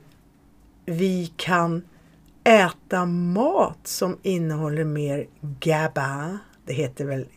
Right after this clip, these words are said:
hur uttalar vi det på svenska? gaba? gaba?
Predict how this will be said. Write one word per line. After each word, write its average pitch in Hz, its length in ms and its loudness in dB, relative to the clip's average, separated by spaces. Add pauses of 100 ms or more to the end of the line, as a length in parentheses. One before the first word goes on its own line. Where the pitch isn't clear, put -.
(300)
hur - 440 2
uttalar 135 500 -6
vi 131 120 -8
det 131 140 -6
på 127 160 -6
svenska? - 600 -8 (440)
gaba? 196 600 -2 (720)
gaba? 196 720 -2